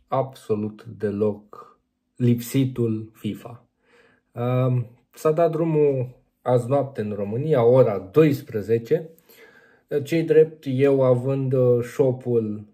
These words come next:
pe U K, pe Anglia, am, uh, jucat fifa la ora două, ora României, un mic inconvenient. Am stat undeva până la ora șase dimineața și m-am jucat.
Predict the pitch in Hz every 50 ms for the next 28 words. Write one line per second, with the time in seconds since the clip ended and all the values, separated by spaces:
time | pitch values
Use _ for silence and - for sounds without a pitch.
0 | _ _ _ - 127 120 117 117 117 117 117 - 135 127 120 117 107 101 98 -
1 | _ _ _ _ _ _ _ _ _ _ - 113 110 113 117 113 110 104 104 107
2 | 104 101 98 95 101 120 - _ _ 123 117 113 110 107 107 107 104 104 104 101
3 | 101 110 107 - - 113 113 110 113 - - - _ _ - 117 110 - - 107
4 | 104 107 107 110 113 113 110 107 101 98 95 98 98 95 120 120 117 110 101 98
5 | 95 92 - - _ _ - 113 107 107 110 98 92 95 92 92 92 95 107 123
6 | 151 175 175 180 180 180 - _ _ _ _ _ _ - 175 147 135 131 123 123
7 | - - 101 98 98 - - 101 98 101 110 120 131 147 160 160 156 151 151 -
8 | - - - - - - - - - - _ 156 156 151 131 - 151 135 127 -
9 | 135 123 120 117 120 120 117 120 - 131 131 127 123 117 117 117 113 120 120 113
10 | 117 113 110 110 110 - - _ - - - - - - - - - - - -
11 | - 131 127 127 127 - - - 113 101 104 107 107 107 120 123 131 135 131 -
12 | 170 202 226 208 139 127 - - 127 117 113 113 107 107 107 107 - - 104 -
13 | - - _